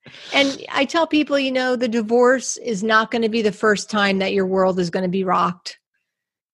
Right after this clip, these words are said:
and things are gonna fall apart. And so why not use this opportunity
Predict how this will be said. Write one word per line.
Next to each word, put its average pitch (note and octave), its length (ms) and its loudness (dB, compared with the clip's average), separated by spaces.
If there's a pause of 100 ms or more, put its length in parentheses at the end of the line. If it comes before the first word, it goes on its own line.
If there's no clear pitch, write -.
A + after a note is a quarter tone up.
and G#3+ 160 2
things G#3+ 240 4
are G#3 80 2
gonna F#3+ 220 -2
fall F#3 260 -2
apart. F3+ 500 -4 (280)
And G#3 280 0
so G#3 760 2 (220)
why A3 440 2
not A3+ 400 0
use G#3 360 0
this G3 160 -6
opportunity G3 1040 0